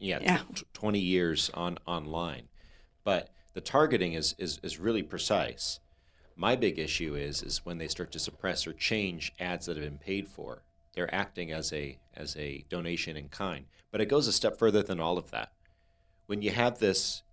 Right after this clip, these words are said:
Speaker 1: information superpower that is able to shift elections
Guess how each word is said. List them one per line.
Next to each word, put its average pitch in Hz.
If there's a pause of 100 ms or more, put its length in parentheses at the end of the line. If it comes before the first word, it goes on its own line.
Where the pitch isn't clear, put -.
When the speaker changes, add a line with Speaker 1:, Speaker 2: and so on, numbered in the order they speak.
Speaker 1:
information 107
superpower 73 (680)
that 90
is 87
able 101
to -
shift - (460)
elections 82